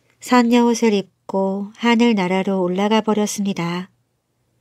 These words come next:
머슴은 상심하여 어쩔 줄을 몰랐습니다.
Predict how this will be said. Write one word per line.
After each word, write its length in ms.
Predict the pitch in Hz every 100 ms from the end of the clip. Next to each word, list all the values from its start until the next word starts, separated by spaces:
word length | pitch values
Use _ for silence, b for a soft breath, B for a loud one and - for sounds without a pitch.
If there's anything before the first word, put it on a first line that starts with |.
| _ _ _ _ _ -
머슴은 500 | 208 208 240 226 233
상심하여 1000 | 247 233 240 220 208 196 190 190 190 202
어쩔 360 | 185 - 220
줄을 280 | 220 226 220
몰랐습니다. 920 | 190 180 196 - 208 196 175 175 190